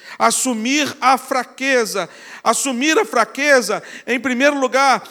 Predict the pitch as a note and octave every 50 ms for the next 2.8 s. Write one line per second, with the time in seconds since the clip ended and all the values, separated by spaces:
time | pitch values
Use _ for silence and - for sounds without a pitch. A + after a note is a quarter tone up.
0 | - - - A#3+ B3 C#4 D4+ C#4+ C#4 B3+ A#3+ C4 C#4+ C#4+ C4 D4 C#4 A3 C4 B3
1 | A#3 A3+ A#3+ C#4 D4+ D4 D4 C4 G3+ G3 F3+ A3 B3+ C#4 D4 C4 C4 A3 C4 D4
2 | D4+ - - - - C#4 D4 D#4+ E4+ E4 D#4 C4+ B3 G#3+ F3+ D3+